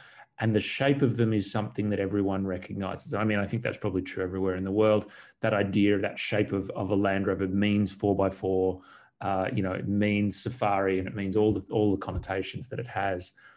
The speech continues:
So for us, we, we sort of came into this with this, this kind of, these, these sort of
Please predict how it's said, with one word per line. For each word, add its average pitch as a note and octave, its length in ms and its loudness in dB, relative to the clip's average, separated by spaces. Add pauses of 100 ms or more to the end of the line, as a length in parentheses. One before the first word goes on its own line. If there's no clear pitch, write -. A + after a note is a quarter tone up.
(200)
So A2 360 2 (1120)
for B2 220 6
us, B2 280 2
we, A2+ 300 6
we G#2 160 2
sort A2+ 240 0
of G2+ 220 -2 (560)
came C#3+ 240 2
into C#3 160 6
this A#2 200 0
with A2 140 0
this, - 360 -4 (500)
this B2 160 0
kind A#2 260 -2
of, A2 180 -2
these, G#2+ 280 0 (160)
these - 380 -6
sort - 200 -14
of - 60 -14